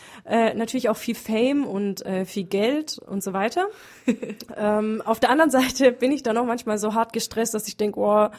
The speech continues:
Speaker 1: irgend so eine fünfzig, fünfundsiebzig Prozent Stelle irgendwo und ich möchte da bloß meine Ruhe haben, ich möchte keine Verantwortung, ich möchte nur zuarbeiten und dann möchte ich nach Hause und dann möchte ich mein Leben genießen.
Speaker 2: Es soll mir gefallen,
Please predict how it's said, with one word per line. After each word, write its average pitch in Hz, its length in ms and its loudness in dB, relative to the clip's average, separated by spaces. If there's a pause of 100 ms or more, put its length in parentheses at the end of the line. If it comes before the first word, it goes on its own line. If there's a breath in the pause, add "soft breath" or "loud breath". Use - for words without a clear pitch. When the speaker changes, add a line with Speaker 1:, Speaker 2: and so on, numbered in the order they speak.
(420 loud breath)
Speaker 1:
irgend 247 220 0
so 247 60 2
eine 233 120 2
fünfzig, 254 480 -2
fünfundsiebzig 254 540 -2
Prozent 226 400 0
Stelle 220 220 0
irgendwo 240 400 2
und 220 80 0
ich 214 80 -4
möchte 233 200 0
da 208 60 -2
bloß 233 180 0
meine 233 180 0
Ruhe 240 280 0
haben, 220 180 0
ich 185 80 -6
möchte 208 220 -4
keine 262 260 -2
Verantwortung, 226 540 -2
ich 180 100 -8
möchte 233 240 0
nur 269 240 2
zuarbeiten 214 920 0
und - 360 -14
dann 233 80 4
möchte 226 200 2
ich 208 60 -2
nach 202 160 -2
Hause 214 260 2
und 208 40 0
dann 214 100 2
möchte 202 200 -2
ich 196 60 -2
mein 185 120 -2
Leben 175 220 -2
genießen. 170 400 -6
Speaker 2:
Es 196 100 0
soll 220 120 2
mir 220 120 -2
gefallen, 277 580 -4